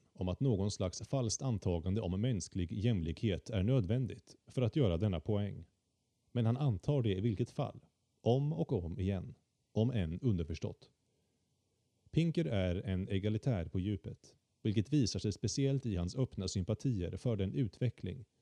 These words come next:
som medförts av den så kallade medborgarrättsrörelsen och den ädle doktor Martin Luther King, samt en av historiens största statsmän, Nelson Mandela, oaktat de båda männens välkända kommunistkopplingar.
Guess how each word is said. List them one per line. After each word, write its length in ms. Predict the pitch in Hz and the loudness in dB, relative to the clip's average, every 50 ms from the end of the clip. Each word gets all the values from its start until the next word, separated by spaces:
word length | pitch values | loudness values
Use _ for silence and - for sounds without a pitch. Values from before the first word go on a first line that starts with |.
| _ _ _ _ | _ _ _ _
som 180 | _ - 110 107 | _ -2 0 2
medförts 480 | 131 139 113 87 - 101 104 107 - - | 4 4 2 2 2 0 0 0 0 0
av 160 | 123 110 104 | 0 2 2
den 140 | 113 110 98 | 2 2 0
så 120 | - 113 | 0 -2
kallade 380 | - - 139 104 87 87 87 87 | -2 -2 0 0 0 0 0 0
medborgarrättsrörelsen 1600 | 104 131 139 113 90 92 98 90 90 92 90 87 92 87 - - - - 92 107 117 123 113 92 82 - - - - - 95 - _ _ _ _ _ _ _ _ _ | 0 2 0 0 0 0 0 0 2 2 2 0 0 -2 -4 -6 -4 -2 0 2 2 0 0 -2 -4 -6 -8 -8 -10 -12 -14 -18 _ _ _ _ _ _ _ _ _
och 160 | - - - - | -6 -4 0 2
den 120 | 110 120 | 2 2
ädle 460 | 143 147 123 90 76 95 110 117 120 - _ _ _ _ _ | 4 4 2 2 4 4 2 2 2 0 _ _ _ _ _
doktor 500 | - 101 104 104 - - - 113 107 117 | -4 -2 0 0 0 2 2 2 2 2
Martin 460 | 123 104 104 98 90 - - 104 101 110 | 0 0 -2 -2 -2 -2 -2 -2 -2 -2
Luther 340 | 110 98 87 - - 95 | -2 -2 -2 -2 -4 -6
King, 360 | - - 123 113 104 87 95 - _ _ _ _ _ _ _ _ _ _ | -4 -4 -4 -4 -4 -6 -14 -20 _ _ _ _ _ _ _ _ _ _
samt 460 | - - 127 120 117 117 - - - _ _ _ _ _ _ _ _ | -6 -2 0 0 0 0 -4 -8 -12 _ _ _ _ _ _ _ _
en 160 | - 123 127 | -2 0 2
av 80 | 113 127 | 2 2
historiens 600 | 143 - - 120 95 92 95 95 92 - - - | 0 0 2 2 2 4 4 2 2 -2 -6 -6
största 380 | - - 123 - - 98 92 | -2 -2 -2 0 0 -2 -4
statsmän, 580 | - - 139 117 107 - - 120 120 110 - - - _ _ | -2 0 -2 -2 -2 -2 -4 -4 -4 -4 -4 -8 -14 _ _
Nelson 580 | - - 92 87 85 78 - 101 95 90 92 - | -4 -2 0 0 0 0 -2 -2 -2 -2 -2 -2
Mandela, 480 | 101 101 101 101 110 107 98 - - - - _ _ _ _ _ _ _ _ _ _ _ _ _ - | 0 0 0 2 0 0 -2 -4 -6 -10 -14 _ _ _ _ _ _ _ _ _ _ _ _ _ -2
oaktat 540 | - 143 139 139 139 131 - - 147 131 - | 0 2 4 4 4 2 0 -2 -2 -2 -2
de 180 | - 131 135 | 0 2 2
båda 300 | 131 156 147 110 90 113 | 4 6 4 4 4 4
männens 400 | 117 104 90 87 90 90 87 - | 2 2 2 2 2 0 0 0
välkända 600 | 120 143 131 92 85 - - 131 120 98 90 85 87 | 0 0 0 0 0 -2 -2 0 0 0 -2 -4 -4
kommunistkopplingar. 920 | - - 92 85 95 110 101 - - - 95 98 - - 98 - 104 104 | -2 -2 0 0 0 -2 -2 -4 -4 -4 -4 -4 -4 -6 -10 -10 -10 -12